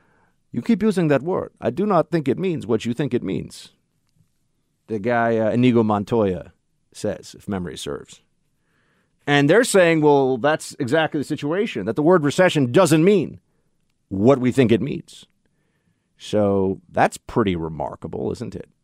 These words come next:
That's a pretty interesting situation. So, my friends, um, this is the desperate times that they find themselves in over in the Democrat Party.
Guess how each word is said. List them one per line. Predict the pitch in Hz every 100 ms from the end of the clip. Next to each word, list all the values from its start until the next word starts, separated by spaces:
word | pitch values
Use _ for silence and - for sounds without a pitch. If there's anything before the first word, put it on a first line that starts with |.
| _ -
That's | -
a |
pretty | - - 104 90 87
interesting | 135 127 110 107 95 - 95 85 82 - _ _ _ _ _ _ _
situation. | - 147 - 104 85 - - - _ _ _ _ _ -
So, | - 247 196 131 - _
my | 101 90
friends, | - 92 76 78 - _ _ _ _
um, | 110 110 110 107 107 92 _
this | 95 98 185 190
is | 170 147 127
the | - 120
desperate | 104 143 147 - 131 117 113
times | - 139 123 117 104 101
that | 110
they | 101
find | 101 - 120 113
themselves | 101 95 - 85 82 80
in | 90 85
over | - 104 98
in |
the | 90
Democrat | 92 87 - 87 -
Party. | 98 90 85 78